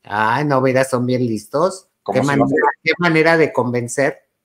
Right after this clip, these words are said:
Speaker 2: Y como si no se le conociera la historia también, Jorgito. Si nosotros que no, no estábamos dentro de Televisa en los años ochenta,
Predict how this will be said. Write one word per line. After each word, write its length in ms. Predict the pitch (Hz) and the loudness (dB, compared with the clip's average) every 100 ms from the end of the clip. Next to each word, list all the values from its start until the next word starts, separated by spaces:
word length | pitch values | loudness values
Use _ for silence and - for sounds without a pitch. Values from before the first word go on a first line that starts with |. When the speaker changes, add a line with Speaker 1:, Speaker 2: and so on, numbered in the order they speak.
| _ _ - | _ _ -20
Speaker 2:
Y 80 | 110 | -6
como 180 | 117 | -6
si 140 | 120 143 | -4 -4
no 80 | 147 | -4
se 100 | 165 | -4
le 80 | |
conociera 420 | 151 101 98 127 127 | -4 -6 -4 -2 -2
la 120 | 107 | -2
historia 520 | 90 - 101 98 101 | -8 -4 -2 -2 -4
también, 440 | - 87 87 90 85 | -6 -8 -10 -14 -14
Jorgito. 460 | 85 78 80 82 - - | -18 -18 -12 -12 -12 -18
Si 120 | - 107 | -12 -8
nosotros 360 | 107 117 120 | -8 -8 -10
que 100 | - | -4
no, 180 | 110 113 | 0 0
no 120 | 127 123 | 2 -4
estábamos 560 | - 117 120 110 101 | 0 2 2 0 -6
dentro 360 | 123 117 110 107 | -6 -4 0 0
de 80 | 98 | -2
Televisa 380 | 95 95 101 107 | -8 -8 -8 -8
en 80 | |
los 120 | 98 98 | -6 -6
años 260 | 95 92 | -8 -10
ochenta, 460 | 92 - 104 - | -10 -6 -6 -6